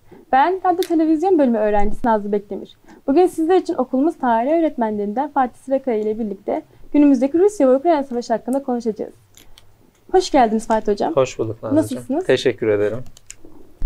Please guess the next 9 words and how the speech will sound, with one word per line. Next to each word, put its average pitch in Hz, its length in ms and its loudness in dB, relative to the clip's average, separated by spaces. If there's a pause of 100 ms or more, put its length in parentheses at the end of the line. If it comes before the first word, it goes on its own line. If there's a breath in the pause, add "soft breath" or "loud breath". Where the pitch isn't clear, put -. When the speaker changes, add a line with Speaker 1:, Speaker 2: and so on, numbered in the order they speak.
(420)
Speaker 1:
Öncelikle 285 680 4
Rusya 311 320 2
ve 269 80 6
Ukrayna 285 360 2
arasında 247 360 2
yaşanan 240 260 6
savaşları 240 380 -2
hepimiz 247 200 -4
haberdarız. 208 520 -2